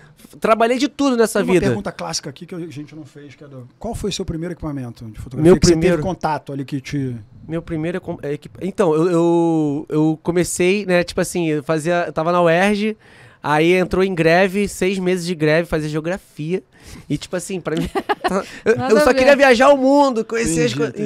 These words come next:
Speaker 2: entendi.
Speaker 1: eu vi que não tinha nada a ver, assim. E aí eu comecei a, é, a procurar a galera que trabalhava com isso e tal. E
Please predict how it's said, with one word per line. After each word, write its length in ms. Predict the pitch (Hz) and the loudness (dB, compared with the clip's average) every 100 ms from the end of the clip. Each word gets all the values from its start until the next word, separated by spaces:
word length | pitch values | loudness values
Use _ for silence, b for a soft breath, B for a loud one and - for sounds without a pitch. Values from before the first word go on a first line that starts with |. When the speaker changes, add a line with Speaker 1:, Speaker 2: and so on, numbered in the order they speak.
| 208 | -6
Speaker 2:
entendi. 120 | - | -8
Speaker 1:
eu 60 | 175 | -6
vi 140 | 165 | -6
que 120 | 208 208 | -4 -4
não 80 | |
tinha 160 | 202 196 | -4 -4
nada 220 | 196 208 | -4 -4
a 20 | |
ver, 380 | 220 170 175 220 - B 120 B | -6 -4 -2 -4 -8 B -16 B
assim. 500 | 156 151 170 185 220 B B 117 | -2 0 0 0 -2 B B -8
E 120 | 165 | 0
aí 640 | 185 180 175 185 196 202 202 | 2 4 2 0 -2 -2 0
eu 100 | 196 | 0
comecei 580 | 185 190 190 - 185 196 | 0 0 0 0 0 2
a, 200 | 202 196 190 _ - | 2 2 0 _ -8
é, 420 | 156 156 156 147 | -4 -2 -2 -4
a 80 | 147 | -8
procurar 380 | 175 185 196 180 | -8 -4 0 0
a 40 | |
galera 480 | 196 185 160 185 160 - | 2 2 2 2 0 -4
que 80 | - | -4
trabalhava 440 | 190 180 175 185 | -2 0 0 -2
com 200 | 190 196 | -4 -4
isso 260 | 180 208 - | -4 -4 -6
e 40 | |
tal. 340 | - 170 190 214 b b b b | -2 0 0 -2 b b b b
E 300 | 175 180 | -6 -4